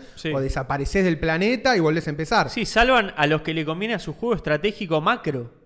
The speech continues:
Speaker 2: Boludo, un banco, un banco quiebra, toca la puerta de la caja y le dan
Speaker 1: Ya está.
Speaker 2: cien mil millones de dólares más.
Speaker 1: Como, "Che, no pasó nada. ¿Y qué,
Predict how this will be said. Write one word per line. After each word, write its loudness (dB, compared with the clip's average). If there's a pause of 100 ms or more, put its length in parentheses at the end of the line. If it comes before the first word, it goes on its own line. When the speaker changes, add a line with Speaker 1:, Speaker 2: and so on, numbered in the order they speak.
Speaker 2:
Boludo, -8
un -2
banco, 0
un -2
banco 2
quiebra, 0
toca 2
la -2
puerta 2
de 0
la 0
caja 0
y -2
le 0
dan 0
Speaker 1:
Ya -6
está. -10
Speaker 2:
cien -2
mil -2
millones -2
de 0
dólares -2
más. -6
Speaker 1:
Como, -8
"Che, -2
no -2
pasó -4
nada. -6
¿Y -14
qué, -12